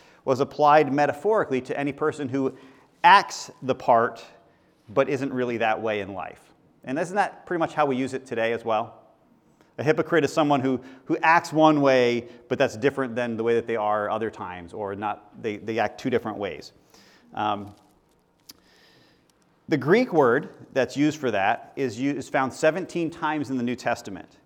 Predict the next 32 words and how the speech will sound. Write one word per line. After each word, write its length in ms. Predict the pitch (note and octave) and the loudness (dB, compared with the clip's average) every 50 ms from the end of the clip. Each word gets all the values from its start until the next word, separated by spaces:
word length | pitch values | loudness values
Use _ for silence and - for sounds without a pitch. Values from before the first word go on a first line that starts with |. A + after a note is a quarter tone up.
| _ _ _ _ _ _ _ _ _ _ _ _ | _ _ _ _ _ _ _ _ _ _ _ _
All 260 | C3 C#3+ E3 F#3+ G3+ | 8 10 10 10 8
of 120 | F#3+ C3+ | 8 6
them 180 | E3 D#3+ D3+ D3 | 4 2 2 2
are 60 | C#3+ | 0
in 80 | C#3+ C3+ | -2 -4
the 60 | B2+ | 0
Gospels. 640 | A2 C3 A#2 A#2+ A#2 - - F2+ B1+ - - - - _ _ _ _ _ _ _ _ _ _ _ _ _ _ _ _ _ _ _ _ _ _ _ _ _ _ _ _ _ _ _ _ _ _ | 0 0 0 0 -4 -6 -12 -14 -16 -16 -16 -20 -20 _ _ _ _ _ _ _ _ _ _ _ _ _ _ _ _ _ _ _ _ _ _ _ _ _ _ _ _ _ _ _ _ _ _
Seven 480 | - - - - G3 G#3+ F#3+ F#3 C#3 | -16 -12 -2 0 2 2 2 0 0
of 160 | B2 G#2+ G2+ G2+ | -2 -2 -2 -4
them 180 | A2+ A2 A2 | -6 -4 -4
are 160 | A2 A2 A2 | -2 -2 -2
in 100 | A2 A2 | -4 -4
Matthew's 420 | A2 A#2+ B2 A#2+ A#2 - G#2+ F#2 - | -4 -2 -2 -4 -4 -6 -12 -10 -8
Gospel. 500 | A2 F#2 E2 D#2 - - - - - - _ _ _ _ _ _ _ _ _ _ _ _ - | -8 -8 -6 -8 -12 -14 -16 -18 -18 -20 _ _ _ _ _ _ _ _ _ _ _ _ -8
Um, 420 | G#2+ G#2+ G2+ G2 G2 G2 F#2+ F#2+ - _ - - - _ _ _ _ _ _ _ - | -4 -4 -4 -4 -4 -8 -12 -14 -18 _ -20 -20 -20 _ _ _ _ _ _ _ -6
in 80 | C3 | 0
fact, 220 | A#2+ C3+ C3 - - | 2 2 0 0 -2
in 180 | C#3 - - | -6 -8 -4
fact, 380 | - C#3+ C3 B2 - - - - | 0 0 0 2 0 -6 -14 -2
seven 240 | - D#3 D#3 D3 D3 | 0 2 2 2 2
of 100 | C3+ A#2+ | 0 0
them 120 | B2 A#2+ | -2 -2
are 140 | A2+ A2+ A#2 | 0 -2 -2
in 120 | A2+ G#2+ | -2 -2
this 180 | A#2 B2 A#2 - | -2 -4 -4 -6
exact 460 | - A#2+ F#2+ F#2 A#2 G#2+ G#2 - - | -10 -10 -6 -2 -2 -2 -2 -6 -10
chapter. 380 | - B2 G#2+ G2+ - - F#2+ F2 | -8 -6 -6 -6 -8 -12 -12 -12
There's 160 | F#2 F2+ - | -12 -12 -6
eight 180 | C3 C#3 C3+ C3+ | -4 -4 -4 -4
in 100 | - G#2 | -6 -8
Matthew's 360 | G#2+ G#2+ G2+ F#2+ - G#2 E2+ | -6 -6 -6 -6 -6 -12 -8
Gospel. 520 | - A2 F#2 F2+ - - - F#2+ E2+ - | -6 -4 -4 -4 -8 -8 -12 -12 -12 -14